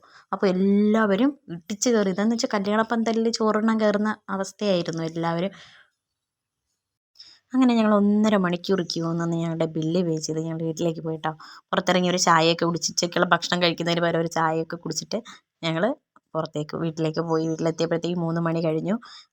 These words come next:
പിന്നെ ഞങ്ങൾ, ആ, ഈ തുണി സ്റ്റിച്ച് ചെയ്യും, സ്റ്റിച്ച് ചെയ്തു അയക്കാൻ വേണ്ടിയിട്ടൊക്കെ റെഡിയാക്കുന്നുണ്ട്. അപ്പോൾ,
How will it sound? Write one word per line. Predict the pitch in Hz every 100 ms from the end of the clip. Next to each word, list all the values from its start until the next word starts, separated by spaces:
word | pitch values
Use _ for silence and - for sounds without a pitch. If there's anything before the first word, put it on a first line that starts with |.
| _ _ -
പിന്നെ | 190 247 302 _ _
ഞങ്ങൾ, | 185 180 180 233 - _ -
ആ, | 170 165 165
ഈ | - 175
തുണി | 175
സ്റ്റിച്ച് | 175 - 160 -
ചെയ്യും, | 175 170 -
സ്റ്റിച്ച് | - - 175 -
ചെയ്തു | 185 185 262 233 - -
അയക്കാൻ | 175 170 170 - 175 180
വേണ്ടിയിട്ടൊക്കെ | 180 170 170 170 170 180
റെഡിയാക്കുന്നുണ്ട്. | 180 170 175 180 180 170 156 175
അപ്പോൾ, | 185 233